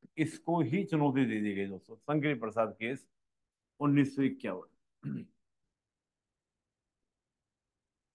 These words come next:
अब यहाँ दोस्तों शंकरी प्रसाद पहुंचे कोर्ट के अंदर, और शंकरी प्रसाद जाके बोले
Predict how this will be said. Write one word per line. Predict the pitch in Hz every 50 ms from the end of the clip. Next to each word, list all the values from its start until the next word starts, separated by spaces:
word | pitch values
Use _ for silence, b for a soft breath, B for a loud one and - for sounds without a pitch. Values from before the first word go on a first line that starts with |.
| _ _ _ _ _ _ _ _ _ _ _ - 143 - _ _ _ _ _ _ _ _ _ _ _
अब | 120 131
यहाँ | 131 123 123 127 123
दोस्तों | 135 113 107 - 123 127
शंकरी | 131 135 135
प्रसाद | 131 123 107 131 123 120
पहुंचे | - 123 127 120 131 170 156
कोर्ट | 156 165 160 - -
के | 170
अंदर, | 160 160 156 165 170 - _ _ _ _ _ _ _ _ _ _ _
और | - 127 135
शंकरी | 131 - - 147 143 131 147 165
प्रसाद | 156 143 151 123 147 139 139 135
जाके | 135 131 - 143
बोले | 135 123 120 127 135 131 113 101